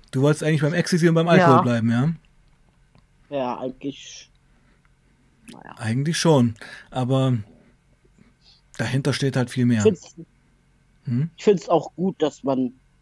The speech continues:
Speaker 2: dass ich darüber auch so offen reden kann.
Speaker 1: To-, total. Total. Und wenn's erstmal so ein Setting ist, wo man jetzt, sag ich mal, sich erstens nicht gegenüber sitzt, face to face,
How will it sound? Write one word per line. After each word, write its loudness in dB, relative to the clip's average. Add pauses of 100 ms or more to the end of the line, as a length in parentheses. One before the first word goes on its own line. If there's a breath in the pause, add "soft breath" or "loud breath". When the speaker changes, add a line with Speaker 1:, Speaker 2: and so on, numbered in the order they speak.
(1080)
Speaker 2:
dass -4
ich -18
darüber 2
auch 0 (720)
so 2
offen 0
reden 0
kann. -12 (640 soft breath)
Speaker 1:
To-, -8
total. -2 (880 soft breath)
Total. 0 (200 loud breath)
Und 0 (120)
wenn's 2
erstmal -2
so 2
ein 2
Setting -2
ist, -6
wo -2
man 0
jetzt, -4
sag -2
ich -8
mal, -4 (880)
sich -4
erstens -2
nicht -4
gegenüber 2
sitzt, -4 (460)
face -2
to -4
face, -4